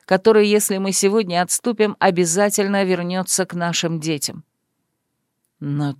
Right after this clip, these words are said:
ты погибнешь", — обречённо прошептал Таран, измученно опуская плечи. Белка, совсем по-матерински взъерошив его отросшие волосы, снова улыбнулась.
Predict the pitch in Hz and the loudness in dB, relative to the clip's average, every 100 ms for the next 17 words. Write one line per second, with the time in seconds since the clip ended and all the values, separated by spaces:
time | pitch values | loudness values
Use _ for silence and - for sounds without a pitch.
0 | _ 165 151 - 156 151 143 165 143 123 | _ -2 -2 0 2 2 -2 -4 -4 -6
1 | 135 - - - _ _ _ _ _ _ | -6 -6 -6 -12 _ _ _ _ _ _
2 | - 170 175 208 - 254 208 190 190 214 | -2 2 2 2 2 2 2 -2 -2 -2
3 | 185 202 190 185 240 226 208 - _ _ | 0 2 2 2 2 2 0 -6 _ _
4 | 185 175 208 220 - 190 185 180 180 - | 0 2 0 0 -2 -2 -2 -2 -6 -2
5 | 190 180 - 165 139 - - _ _ _ | 0 0 -2 -6 -6 -10 -12 _ _ _
6 | _ _ _ _ _ 170 233 285 - 156 | _ _ _ _ _ -2 4 4 2 -2
7 | 160 160 - 233 208 202 185 208 233 208 | 0 2 2 2 0 -2 0 0 0 -4
8 | - 151 156 185 214 185 165 170 170 170 | -6 -6 -2 0 0 0 -2 0 0 0
9 | 220 202 - 180 226 214 180 - - _ | -2 -2 -2 -2 -2 -2 -4 -6 -10 _
10 | _ _ - - 220 202 185 185 180 175 | _ _ -8 0 2 2 2 0 -2 -6
11 | 147 139 - | -6 -8 -10